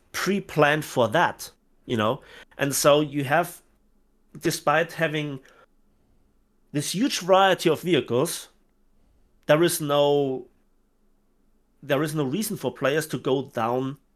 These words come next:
that one particular nation. So you only see a fraction of what's going on.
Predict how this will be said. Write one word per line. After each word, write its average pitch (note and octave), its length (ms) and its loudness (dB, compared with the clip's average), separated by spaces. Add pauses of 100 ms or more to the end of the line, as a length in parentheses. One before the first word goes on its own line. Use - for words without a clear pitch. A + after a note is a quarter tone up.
that B2 200 0
one B2+ 160 2
particular A#2+ 460 0
nation. D3 400 -2 (240)
So - 140 2
you C#3+ 60 6
only E3+ 240 2
see D#3+ 260 0
a C3+ 60 4
fraction - 560 -2
of A2+ 160 -2
what's A#2 200 -2
going A#2+ 280 -2
on. G2+ 260 -6